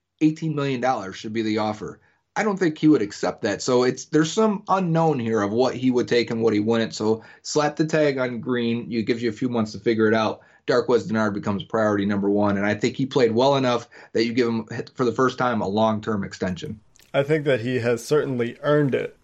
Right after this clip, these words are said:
Speaker 2: The other unrestricted free agents that will demand some attention from the Bengals are guys coming off of rookie deals, and this includes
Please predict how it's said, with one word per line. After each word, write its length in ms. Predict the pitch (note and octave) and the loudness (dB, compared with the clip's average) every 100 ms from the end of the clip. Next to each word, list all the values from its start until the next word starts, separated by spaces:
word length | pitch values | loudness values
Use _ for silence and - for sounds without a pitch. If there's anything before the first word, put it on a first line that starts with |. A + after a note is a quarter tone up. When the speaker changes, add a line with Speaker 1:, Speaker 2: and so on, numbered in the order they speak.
| _ _ - | _ _ -4
Speaker 2:
The 160 | B2+ | 2
other 340 | B2 D3+ D#3 C#3+ | 4 6 6 4
unrestricted 680 | D3+ D#3+ C#3 - C#3 C3+ - | 4 2 0 2 0 0 0
free 180 | C3 | 2
agents 300 | B2 A#2+ B2 | 2 2 -2
that 100 | C3 | -2
will 120 | B2+ A#2 | -2 -2
demand 480 | B2 A#2+ B2+ C3 | 0 0 2 2
some 120 | B2 B2 | 0 0
attention 520 | A#2 C#3+ D#3+ D3+ C3+ | 0 0 0 -2 -2
from 200 | C3 A#2+ | -2 -2
the 80 | A#2 | 0
Bengals 440 | A#2+ A#2+ A#2+ A2+ | 0 2 2 2
are 80 | A#2 | 0
guys 320 | B2+ B2+ A#2+ | 2 2 0
coming 260 | C3 B2+ B2+ | -2 0 0
off 160 | A#2+ | 0
of 220 | B2 A2+ | -4 -2
rookie 300 | C#3 D3+ C#3+ | 0 0 -2
deals, 580 | A#2+ A#2+ A2+ A2+ A2+ A2+ | -2 -2 -2 -2 -4 -6
and 200 | - C3 | -6 0
this 160 | C#3 C#3 | 0 0
includes 480 | C3+ - C3+ B2+ | -4 2 2 2